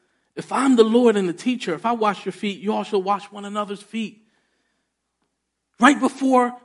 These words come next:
they got here, they were arguing about who will be the greatest in the kingdom. Once Jesus leaves, we need a new leader. Who's gonna take his place?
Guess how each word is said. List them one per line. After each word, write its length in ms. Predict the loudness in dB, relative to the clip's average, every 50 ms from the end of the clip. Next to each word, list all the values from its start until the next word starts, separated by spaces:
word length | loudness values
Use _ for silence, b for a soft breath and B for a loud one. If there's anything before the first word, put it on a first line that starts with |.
| 2
they 120 | 4 4 4
got 380 | 4 2 2 2 2 0 -2
here, 380 | -2 -2 0 0 0 -2 -2 -10 -16 _ _ _ _ _ _ _ _ _ _ _ _ _ _ _ _ _ _ _ _ _ _ _ _ _ _ _ _ _ _ _ _ _
they 340 | -2 0 2 2 2 2
were 260 | 0 4 2 2 4 4
arguing 440 | 0 2 2 2 2 2 0 2 0
about 280 | 2 4 4 2 2
who 440 | 2 4 4 4 4 2 -2 -6 -12 _ -4
will 120 | -4 -2
be 160 | 2 2 0
the 120 | 2 0 -2
greatest 420 | 2 2 2 2 2 0 -2 0
in 80 | -2 -2
the 60 | -2
kingdom. 520 | -2 -2 -2 0 0 -2 -4 -6 -10 -14 _ _ _ _ _ _ _ _ _ _ _ _ _ _ _ _ _ _ _ _ _ _ _ _ _ _ _ _ _ _ _ _ _ _ _ _ _ _ _ _ _ _ _ _ _ _ _ _ _ _
Once 240 | -2 0 0 0 2
Jesus 420 | 6 8 10 10 10 10 6 0 2
leaves, 300 | 2 2 2 2 0 2
we 120 | 2 6
need 160 | 6 6 6
a 60 | 6
new 160 | 4 2 4 6
leader. 380 | 6 6 6 6 4 -2 -4 -8 -20 _ _ _ _ _ _ _ _ _ _ _ _ _ _ _ _ _ _ _ _ _ _ _ _ _
Who's 260 | -2 4 4 4 4
gonna 180 | 4 2 2 2
take 200 | 2 0 0 0
his 120 | -2 -4
place? 500 | 0 0 0 0 0 -4 -10 -18 -20 _